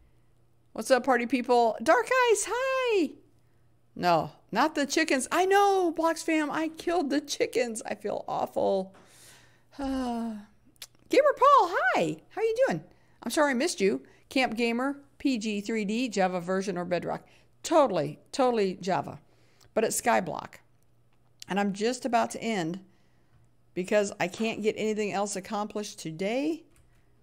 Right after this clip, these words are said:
Well, not in the time frame I've got. So I guess we should go raid somebody. Hmm.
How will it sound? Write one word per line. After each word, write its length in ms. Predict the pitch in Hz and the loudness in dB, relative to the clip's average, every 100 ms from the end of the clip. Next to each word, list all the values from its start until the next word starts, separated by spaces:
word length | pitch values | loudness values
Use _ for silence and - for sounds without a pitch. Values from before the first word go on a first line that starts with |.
| _ _ _ | _ _ _
Well, 260 | - 196 170 | 2 6 6
not 140 | 180 185 | 4 2
in 60 | |
the 80 | 151 | -2
time 260 | 180 190 196 | -2 -2 0
frame 220 | 180 160 | 0 0
I've 160 | 151 | -4
got. 320 | 156 139 156 - _ _ _ _ _ _ _ | -2 -2 -4 -8 _ _ _ _ _ _ _
So 140 | - | -2
I 60 | 175 | 0
guess 260 | 202 269 | 0 0
we 80 | 339 | -2
should 120 | 320 | -2
go 80 | 180 | -2
raid 380 | 165 170 240 277 | -2 0 0 -2
somebody. 420 | 180 160 147 165 _ _ _ _ _ _ | -6 -6 -6 -10 _ _ _ _ _ _
Hmm. 360 | 330 285 190 | -6 -2 -2